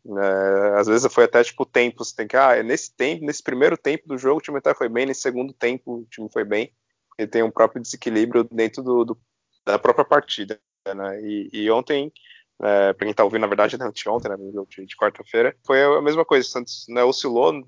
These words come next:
no primeiro tempo entre bons e maus momentos, né, e no segundo tempo foi, foi só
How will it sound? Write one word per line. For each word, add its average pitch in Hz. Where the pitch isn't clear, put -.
no 127
primeiro 117
tempo 120
entre 113
bons 117
e -
maus 117
momentos, 117
né, 147
e -
no 147
segundo 139
tempo 127
foi, 131
foi 117
só 120